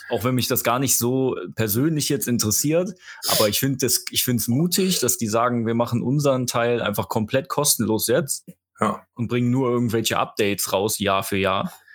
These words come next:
Speaker 2: Ja.
Speaker 1: Äh, und ich hoffe, dass wirklich viele, die gerne so Fußballspiele spielen, dann auch sagen, ich teste das jetzt und kehre vielleicht fifa auch endgültig den Rücken, weil das einfach Abzocke ist nur noch.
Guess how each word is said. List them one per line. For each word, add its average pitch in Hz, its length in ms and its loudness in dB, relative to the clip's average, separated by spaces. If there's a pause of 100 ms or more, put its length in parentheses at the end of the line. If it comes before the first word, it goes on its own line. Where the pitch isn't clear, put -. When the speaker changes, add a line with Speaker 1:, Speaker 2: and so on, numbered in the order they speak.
(260)
Speaker 2:
Ja. 101 260 2
Speaker 1:
Äh, - 80 0
und 101 420 0
ich - 160 -6
hoffe, 165 220 0
dass 123 180 -2
wirklich 131 300 -2
viele, 139 260 0
die 110 160 -2
gerne 123 280 2
so 117 80 -2
Fußballspiele 117 680 0
spielen, 113 420 0
dann 107 140 2
auch 101 100 -2
sagen, 104 460 -2 (460)
ich - 120 0
teste 156 280 0
das 131 200 0
jetzt 135 460 -2 (120)
und 104 380 0
kehre 117 280 0
vielleicht 107 380 0
fifa 117 240 -2
auch 98 160 0
endgültig 110 420 0
den 101 140 0
Rücken, 117 340 0
weil 98 160 4
das 98 160 0
einfach - 380 -2
Abzocke 98 520 0
ist - 200 -2
nur 98 140 2
noch. 95 200 0